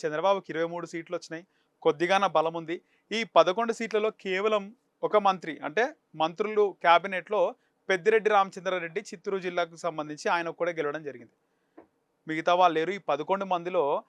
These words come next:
ఈ పదకొండు మంది ఒక క్రికెట్ టీం అని చెప్పేసి ట్రోల్ చేస్తున్నారు. ఈ పదకొండు మంది టీంను పెట్టుకొని వైఎస్ జగన్మోహన్ రెడ్డి అసెంబ్లీకి వెళ్తాడా? అసెంబ్లీకి వెళ్తే జగన్మోహన్ రెడ్డికి ఫ్రంట్లో కూర్చునే సీటు కూడా లేదు. ప్రతిపక్ష నాయకుడు అంటే ఫ్రంట్లో కూర్చొని,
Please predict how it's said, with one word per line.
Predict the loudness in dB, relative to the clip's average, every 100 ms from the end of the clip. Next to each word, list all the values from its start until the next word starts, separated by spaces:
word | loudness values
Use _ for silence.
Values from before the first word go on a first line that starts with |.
| _ -10
ఈ |
పదకొండు | 0 2 2 -2 -6
మంది | -6 -6 -6 -8 -10 -10
ఒక | -10
క్రికెట్ | -10 -2 -2 -2
టీం | -8 -8
అని | -8
చెప్పేసి | -8 -10 -10 -10 -8
ట్రోల్ | -4 -2 -2
చేస్తున్నారు. | -4 -6 -12 -16 _ _ _ _
ఈ | -14
పదకొండు | 0 2 4 2 0
మంది | -2 -4
టీంను | -8 -10 -6
పెట్టుకొని | -6 -6 -6 -6 -6 -8 -12 -20 -20 _ _ _ _ _
వైఎస్ | -2 0 -2
జగన్మోహన్ | -2 0 -2 -2 -6 -4
రెడ్డి | -2
అసెంబ్లీకి | -2 -2 -8 -8 -6
వెళ్తాడా? | -6 -6 -10 -12 -16 _ _ _ _ _ _
అసెంబ్లీకి | 2 4 4 4 -2 0
వెళ్తే | 0 0 0 0 0 -4 -8
జగన్మోహన్ | -2 -2 0 -2 -2
రెడ్డికి | -6 -8 -12
ఫ్రంట్లో | -4 -4 -4 2 2
కూర్చునే | 2 -8 -8 -8
సీటు | -8 -10
కూడా | -2 0
లేదు. | 0 -2 -8 _ _ _ _
ప్రతిపక్ష | -2 0 -2 0
నాయకుడు | 2 2 2 0
అంటే | 0 -2 -4 -6 _ _
ఫ్రంట్లో | -2 0 2
కూర్చొని, | 2 2 0 -4 -4